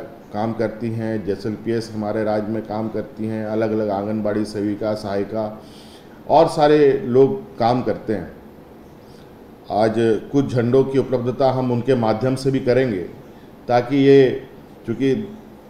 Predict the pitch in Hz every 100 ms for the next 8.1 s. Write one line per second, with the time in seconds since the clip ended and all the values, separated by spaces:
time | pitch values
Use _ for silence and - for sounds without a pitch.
0 | - - - - - - - - - -
1 | - 135 135 139 143 120 120 131 139 -
2 | - - 131 127 127 123 117 117 127 117
3 | 131 123 120 113 120 113 113 117 127 123
4 | 87 - - - - - - - - -
5 | - - - - - - 120 110 131 135
6 | 123 123 139 135 - - - - - -
7 | 127 127 123 147 160 151 151 135 135 -
8 | -